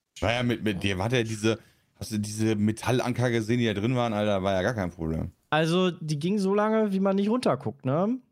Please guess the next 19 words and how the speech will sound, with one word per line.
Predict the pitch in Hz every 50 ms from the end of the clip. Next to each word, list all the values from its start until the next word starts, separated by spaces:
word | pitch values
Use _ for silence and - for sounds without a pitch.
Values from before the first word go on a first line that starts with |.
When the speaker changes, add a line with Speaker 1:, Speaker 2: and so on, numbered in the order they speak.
| _ _ _ _ _ _ _ _
Speaker 2:
Aber | - 147 151 170
die, | 143 147 147 147 131 139 - - - -
die | - 147 139 135
Treppe | - - - 160 262 311 311 - 226 165
vor | 131 139 - - 262 302
der | 269 190 156
Brücke, | 143 135 135 139 135 139 165
die | 151 175 220 226
war | 233 226 214
scheiße. | - - - 180 160 160 156 - - 87 82 80 - _ _ _ _ _ _ -
Weil | 131 147
um | 156 160
die | 190 269
runterzugehen, | 254 294 285 - - - - - - 151 139 139 135 131 127 127 135 151 214 240 - - _
musstest | - 180 208 208 - 226 214 -
du | - 240
nach | 233 254 254 233
unten | 123 - 285 285 262 - - 170 151 135
gucken. | - 170 147 139 - 123 104 101 110